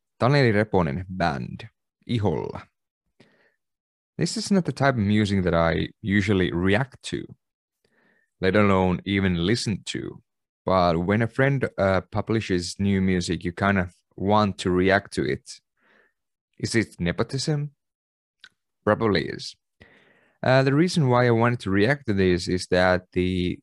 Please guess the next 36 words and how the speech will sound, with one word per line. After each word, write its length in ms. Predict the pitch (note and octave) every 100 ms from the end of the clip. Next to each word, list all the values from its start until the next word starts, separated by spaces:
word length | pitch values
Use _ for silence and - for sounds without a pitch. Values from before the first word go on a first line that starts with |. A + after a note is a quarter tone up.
| _
T 260 | - A#2 A#2+
R 160 | G#2
B 480 | F#2 F2 F2 F#2 E2+ -
gigs 560 | G2 A#2 - - - - - -
are 340 | E2 E2 E2 E2
a 60 |
big 240 | E2 G2 -
part 300 | - F2+ F#2
of 120 | E2 -
the 100 | F2
summer 560 | - G2+ G2+ G#2+ F#2
feel 560 | E2+ - F2 D#2+ C#2 - F#2+ -
good 260 | F#2 D#2+ -
moments. 720 | F#2 E2+ D2+ C2+ B1+ - - _ _ _ _ _ _ _ _ _ _ _ _
And, 320 | F2+ F2+ F2+
uh, 440 | F2+ F2 F2 E2+ E2 -
since 340 | - C3 C#3
the 100 | -
spring 340 | - - A#2 A#2
has 220 | A2+ G#2
been 240 | - G2 F#2
strongly 500 | - G#2 A2 A2+ F#2+
making 400 | G2+ G2 - F2
its 200 | - F2
way 320 | F2+ G2 G2+
to 200 | - F2+
our 180 | F2 E2+
lives 640 | E2+ F2+ G2 F#2+ - - - _ _ _ _ _ _ _
here 420 | G2 F#2+ F2+ F2
in, 300 | F2 F2 E2+ E2 -
uh, 160 | E2+ - -
Oulu 380 | F#2 F#2 F2+ E2+
and 120 | E2+
in, 140 | F2+ -
in 180 | F#2 F2
Finland, 640 | - A2+ A2 F#2+ F2+ F#2